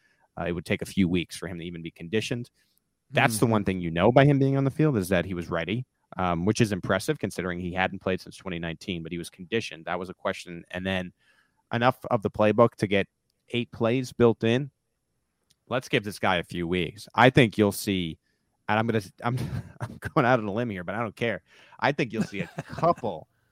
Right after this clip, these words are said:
Speaker 1: I think you'll see a couple of hundred-yard games for Josh Gordon. You know, you, you've been wondering,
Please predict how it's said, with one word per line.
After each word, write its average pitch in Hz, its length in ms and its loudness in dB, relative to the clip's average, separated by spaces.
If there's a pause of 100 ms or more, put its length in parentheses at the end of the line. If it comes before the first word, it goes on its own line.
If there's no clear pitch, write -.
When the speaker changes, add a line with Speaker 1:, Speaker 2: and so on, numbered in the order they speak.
(380)
Speaker 1:
I 117 40 -8
think 135 140 -6
you'll 117 80 -8
see 107 200 -8
a 85 80 -10
couple 113 600 -4
of 85 140 -8
hundred-yard 80 580 -4
games - 400 -14 (120)
for 92 100 -6
Josh - 260 -8
Gordon. - 320 -16 (500)
You 104 120 -8
know, 101 80 -4
you, 95 200 -6
you've 104 240 -6
been 104 200 -8
wondering, 107 540 -2